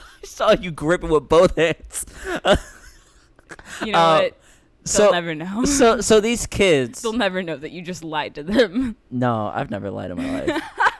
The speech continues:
Speaker 1: Uh, so these kids have no parents.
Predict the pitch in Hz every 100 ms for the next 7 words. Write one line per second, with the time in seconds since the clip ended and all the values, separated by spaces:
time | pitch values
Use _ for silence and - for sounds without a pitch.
0 | - - - - 139 135 135 131 127 -
1 | 170 180 190 - - 139 113 104 - -
2 | _ _ _ _ _ - 160 151 147 147
3 | - 139 117 101 - -